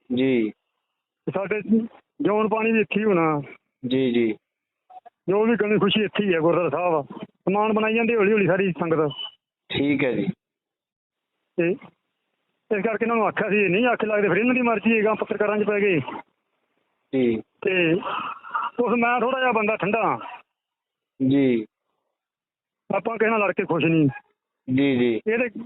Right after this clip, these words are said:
Speaker 2: ਗੱਲ ਵੀ ਪੈਣ ਦੀ ਕੋਸ਼ਿਸ਼ ਕੀਤੀ ਇਹਨਾਂ ਨੂੰ, ਲਖਵੀਰ ਦੇ ਪਿਓ ਨੂੰ ਪੁੱਛ ਕੇ ਦੇਖਿਆ, ਜਲੌਰ ਸਿੰਘ ਨੂੰ।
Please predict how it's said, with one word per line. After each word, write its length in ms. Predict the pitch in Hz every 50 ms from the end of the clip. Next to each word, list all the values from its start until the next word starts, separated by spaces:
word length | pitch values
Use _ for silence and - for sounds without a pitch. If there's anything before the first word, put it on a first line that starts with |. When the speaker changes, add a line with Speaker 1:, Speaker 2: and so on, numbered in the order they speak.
| - - 220 175
Speaker 2:
ਗੱਲ 240 | 147 185 190 208 240
ਵੀ 80 | 254
ਪੈਣ 160 | 233 254 247
ਦੀ 80 | 226 233
ਕੋਸ਼ਿਸ਼ 300 | 214 226 220 196 202 196
ਕੀਤੀ 380 | 220 214 - 233 226 226 226 220
ਇਹਨਾਂ 180 | 214 233 233
ਨੂੰ, 360 | 226 220 208 208 208 196 196
ਲਖਵੀਰ 300 | 180 175 165 180 190 196
ਦੇ 300 | - 220 214 214 208 208 190 - - -
ਪਿਓ 160 | - 214 214 220
ਨੂੰ 100 | 220 202
ਪੁੱਛ 160 | 214 180 -
ਕੇ 80 | 226
ਦੇਖਿਆ, 240 | 196 180 170 180 180
ਜਲੌਰ 280 | 170 180 175 170 156 131
ਸਿੰਘ 180 | - 156 160
ਨੂੰ। 180 | 156 147 127 110